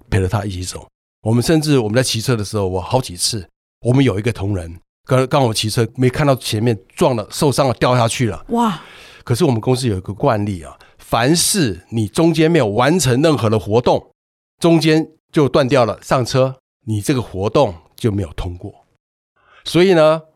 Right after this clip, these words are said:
Speaker 1: 我有一次，我们同仁刚好在那个地方摔伤，不小心撞到前面的车子，他摔伤了，哇，整个人就晕倒了。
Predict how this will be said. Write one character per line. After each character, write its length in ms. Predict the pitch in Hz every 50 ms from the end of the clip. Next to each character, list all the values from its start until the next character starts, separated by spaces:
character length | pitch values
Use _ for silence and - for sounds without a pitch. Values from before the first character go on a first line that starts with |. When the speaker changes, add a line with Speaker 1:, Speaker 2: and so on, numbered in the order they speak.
| _ _ _
Speaker 1:
我 140 | - 127 143
有 160 | 139 110 95
一 60 | 104
次， 240 | 107 - - - 110
我 100 | 92 98
们 100 | 101 110
同 180 | - 120 127 135
仁 80 | 120
刚 120 | 110 143 123
好 60 | 107
在 160 | - 120 113
那 100 | 113 113
个 100 | 101 101
地 120 | 92 107
方 100 | 104 104
摔 200 | 107 - 113 104
伤， 180 | 101 110 107 107 - _ _ _ - _ _ _ _ _ _
不 100 | 156 156
小 160 | 139 101 98
心 180 | 90 120 117 107
撞 300 | - - 160 123 113 104
到 140 | 131 113
前 200 | 107 - - 101
面 100 | 104 107
的 60 | 101 95
车 240 | - - 95 95
子， 240 | 92 87 87 85 78 - -
他 120 | - 113
摔 220 | 113 - - 123 120
伤 240 | 113 - 117 110 117
了， 120 | 101 92 -
哇， 220 | 123 123 120 120 120
整 180 | - 131 113
个 80 | 101 110
人 100 | 107 110
就 200 | 107 123 127 131
晕 260 | 120 135 131 131 123
倒 200 | 120 123 95 85
了。 160 | 82 - -